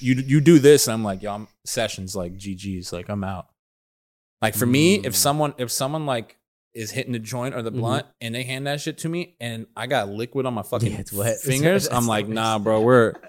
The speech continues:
Speaker 1: we are starting this shit
Speaker 2: <laughs> That's
Speaker 1: over.
Speaker 2: definitely the worst.
Speaker 1: I gotta talk to you about this. Like, what are you doing?
Speaker 2: Yeah.
Speaker 1: Please, please don't do that." Like, it's, you can't do, that's, that's
Speaker 2: Yeah.
Speaker 1: number one for me. You can't slobber on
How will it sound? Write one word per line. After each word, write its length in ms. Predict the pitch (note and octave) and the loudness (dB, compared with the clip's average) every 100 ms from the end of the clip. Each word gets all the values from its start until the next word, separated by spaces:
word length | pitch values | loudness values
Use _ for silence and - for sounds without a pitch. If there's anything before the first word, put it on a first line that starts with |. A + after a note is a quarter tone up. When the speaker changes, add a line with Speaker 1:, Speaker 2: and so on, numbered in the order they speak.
| - - _ | -20 -20 _
Speaker 1:
we 180 | A#2+ C3 | 4 6
are 80 | A2+ | 6
starting 360 | - B2 B2 | 6 4 6
this 120 | B2 G#2 | 2 2
shit 160 | A#2 | 2
Speaker 2:
<laughs> 0 | |
That's 80 | G2 | 6
Speaker 1:
over. 500 | A#2 B2 A#2 A#2+ A#2 | 6 6 6 6 4
Speaker 2:
definitely 260 | A#2+ A#2+ A2+ | 2 -8 -16
the 120 | A2+ | -14
worst. 200 | A2 A2 | -6 0
Speaker 1:
I 80 | B2+ | 4
gotta 180 | A#2+ G#2 | 4 2
talk 320 | B2 B2 - | 2 0 0
to 120 | B2 | 0
you 80 | B2 | 2
about 200 | A#2+ A#2 | 2 0
this. 100 | G#2+ | -2
Like, 80 | G#2+ | -4
what 120 | A#2+ | 0
are 40 | C3+ | 2
you 100 | A2 | 2
doing? 440 | A2+ B2 B2 A#2+ | 4 4 4 4
Speaker 2:
Yeah. 200 | A#2 A2 | 4 4
Speaker 1:
Please, 440 | C3 B2+ A#2+ A2 - | 4 4 2 -4 -10
please 420 | - C3 A#2+ - - | -4 -2 -2 -4 -6
don't 280 | A#2 A#2+ A2+ | -6 -4 -2
do 120 | A#2+ | -2
that." 340 | A#2 A2+ A2 | 0 -2 -4
Like, 180 | A2 G#2 | -6 -8
it's, 260 | A#2 - - | -8 -10 -12
you 120 | A#2+ | -10
can't 220 | C#3+ G#2 | -6 -6
do, 100 | G2 F#2 | -8 -8
that's, 240 | A2+ B2 - | -4 -4 -2
that's 240 | C3 A2+ | -2 0
Speaker 2:
Yeah. 60 | G#2 | -2
Speaker 1:
number 160 | B2 | -2
one 200 | A2 G#2+ | -2 -2
for 100 | - | -4
me. 100 | F#2+ | -8
You 100 | F#2 G#2 | -8 -6
can't 220 | C#3 F#2 | -8 -6
slobber 540 | - A2 G#2+ G#2 G2+ - | -6 -2 -2 -2 -6 -6
on 400 | G#2+ G2+ G2 | -8 -6 -8